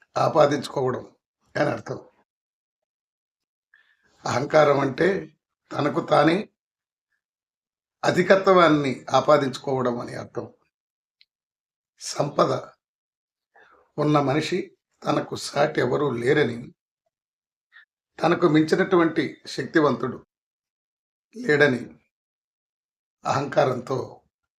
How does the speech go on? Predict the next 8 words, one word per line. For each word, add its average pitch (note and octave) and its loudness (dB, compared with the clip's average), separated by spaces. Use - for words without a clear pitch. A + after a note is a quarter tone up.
ఉండడం. C3+ -4
ఈ D#3+ 2
మిడిసిపాటే D3+ 2
మనిషి C#3+ -2
బలాలను, B2+ -2
శక్తులను D3+ 0
సమూలంగా C#3 2
నిర్వీర్యం B2+ -4